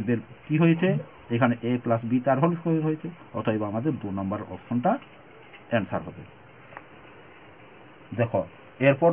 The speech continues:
দুইয়ের দাগের কি বলা হয়েছে, তাহলে দুইয়ের দাগে বলা আছে এ এক্স প্লাস সেভেন তার হোল স্কয়ার equal to এক্স স্কয়ার plus চোদ্দো এক্স প্লাস কে হলে কে এর মান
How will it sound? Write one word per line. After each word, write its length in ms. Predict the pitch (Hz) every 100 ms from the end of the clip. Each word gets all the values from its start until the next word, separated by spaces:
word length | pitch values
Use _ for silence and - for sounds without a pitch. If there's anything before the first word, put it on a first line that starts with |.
| 147
দুইয়ের 220 | 165 147
দাগের 220 | 113 110 107
কি 60 | 107
বলা 140 | 92 92
হয়েছে, 240 | 92 82 95 104 - - - - - - - -
তাহলে 280 | 117 120 139 156 117
দুইয়ের 240 | 127 135 147
দাগে 160 | 131 120 104
বলা 120 | 104
আছে 180 | 101 131 127 - 117 139
এ 20 | 135 - - - - 127
এক্স 160 | 160 165 -
প্লাস 300 | 127 113 117 117 - - -
সেভেন 300 | 135 131 139 143
তার 140 | 110 110
হোল 120 | 113 117
স্কয়ার 240 | - 143 135 110
equal 180 | 117 104
to 80 | 120 117 113
এক্স 120 | 113 -
স্কয়ার 240 | - 139 131
plus 260 | 127 113 113 - - - - - -
চোদ্দো 380 | - 143 127 160 165 165 139
এক্স 140 | 147 - -
প্লাস 260 | 113 127 - - -
কে 140 | 135 95 - - - - -
হলে 240 | 135 151 107 - - - - - -
কে 160 | 135 147 170 170 127
এর 100 | 131 117
মান 160 | 117 135